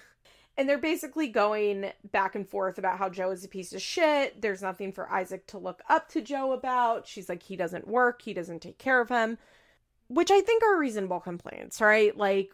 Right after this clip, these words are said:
why does, Joe, like, doesn't really seem to do anything. Fair. I get that being annoying, but to be like, Isaac has nothing to look up to him for is shitty. Javi's like,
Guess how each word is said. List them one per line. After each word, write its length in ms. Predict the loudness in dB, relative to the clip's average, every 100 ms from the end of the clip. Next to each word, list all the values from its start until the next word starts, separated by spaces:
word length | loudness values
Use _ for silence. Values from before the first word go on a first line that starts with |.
| -4
why 220 | 0 2
does, 420 | 0 -4 -8 -20 _ _ _ _ _ _ -20 -4
Joe, 320 | 2 2 2
like, 160 | -2 -2
doesn't 220 | -4 -2
really 180 | -2 -2
seem 220 | -2 -6
to 100 | -8
do 140 | -10 -10
anything. 500 | -12 -12 -12 -14 -18 _ _ _ -4
Fair. 320 | 0 0 -4 _ -2
I 80 | 0
get 240 | 2 0
that 160 | 0 -4
being 220 | -6 -6
annoying, 460 | -4 -4 -4 -4 -6
but 140 | -6
to 80 | -4
be 160 | -2 0
like, 320 | 0 -4 _ _ _ _ _ -2
Isaac 360 | -2 -2 -8
has 160 | -10 -10
nothing 320 | -10 -8 -12
to 120 | -10
look 260 | -10 -12 _ -8
up 200 | -8 -8
to 100 | -10
him 180 | -8 -10
for 440 | -4 -2 0 -2
is 300 | -4 -10 -12 _ -18
shitty. 540 | -12 -8 -8 -8 -12 -14 _ _ _ _ 0
Javi's 320 | 2 0 -2
like, 320 | -2 -2 -6